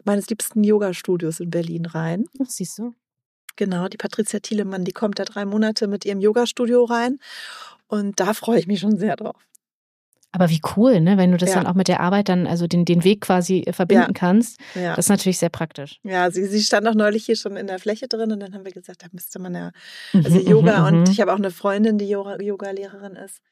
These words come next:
Speaker 1: schon oft überlegt, dass, dass wir das einfach
Speaker 2: Also
Speaker 1: so
Speaker 2: das sehe ich auch.
Speaker 1: Mirja macht ja auch Yoga,
Speaker 2: Ja.
Speaker 1: Chris auch und so, dass, dass man da das kombiniert.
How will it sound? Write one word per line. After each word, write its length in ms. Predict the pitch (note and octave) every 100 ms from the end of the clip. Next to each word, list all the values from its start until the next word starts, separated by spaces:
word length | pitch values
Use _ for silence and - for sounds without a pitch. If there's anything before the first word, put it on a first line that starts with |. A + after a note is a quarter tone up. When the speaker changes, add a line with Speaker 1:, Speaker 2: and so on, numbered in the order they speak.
| _ _ _ _
Speaker 1:
schon 160 | - E3+
oft 180 | E3+ F#3
überlegt, 420 | E3+ F3 E3+ F3+
dass, 180 | F3 -
dass 300 | F3+ F3 E3+
wir 80 | F#3+
das 240 | F3+ F3 -
einfach 400 | F3+ F3 F3+ F3+
Speaker 2:
Also 140 | F3
Speaker 1:
so 40 |
Speaker 2:
das 220 | F3+ G3+ G3+
sehe 80 |
ich 160 | F3+ -
auch. 220 | C#3 D3+ - -
Speaker 1:
Mirja 340 | G3 G3 G3+
macht 240 | F#3 F3+ -
ja 140 | F3+
auch 160 | F3+ F3+
Yoga, 640 | F#3+ F#3 F#3+ F#3 F#3 F#3+
Speaker 2:
Ja. 160 | F3+ F3 A3 - - - -
Speaker 1:
Chris 340 | - A3+ -
auch 360 | - F#3 F#3+ F#3+
und 180 | F#3 F3+
so, 160 | F3+
dass, 260 | F3+ F3+ -
dass 220 | - -
man 140 | F#3+
da 260 | F#3 F3 F3+
das 160 | F#3 -
kombiniert. 640 | F#3+ F#3+ F3 F3+ F3+ -